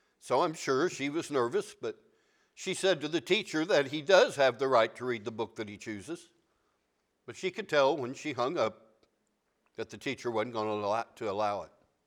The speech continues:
Well, they found out when Kobe got home from school, he had only made it through the first page of the book, and the teacher called him over to her desk, and you can imagine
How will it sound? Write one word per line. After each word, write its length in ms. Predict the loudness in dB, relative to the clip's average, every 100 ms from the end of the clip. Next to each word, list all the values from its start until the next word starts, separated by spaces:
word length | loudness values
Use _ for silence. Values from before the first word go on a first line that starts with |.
| _ _ _ _ _ -20 _ _ _ _ 0
Well, 120 | 4
they 100 | 6
found 320 | 6 6 10
out 220 | 12 12
when 100 | 8
Kobe 280 | 0 0 2
got 240 | 6 6 6
home 200 | -2 -2
from 180 | -6
school, 380 | -6 -2 0 0
he 120 | 0
had 100 | 0
only 220 | 0 0 0
made 240 | 2 2
it 120 | -2
through 140 | -6 -6
the 80 |
first 320 | -2 -2 -2 0
page 260 | 0 0
of 80 | -6
the 60 | -4
book, 360 | 0 0 0
and 80 | -10
the 40 |
teacher 360 | -10 -10 -8 -6
called 320 | 0 2 2
him 100 | -2
over 240 | -4 -6 -8
to 160 | -6
her 140 | -4 -2
desk, 480 | 0 0 -2 -10 -20
and 140 | -20 _ _ _ _ _ _ -20
you 100 | -10
can 160 | -6
imagine 640 | -2 2 2 2 -2 -8 -10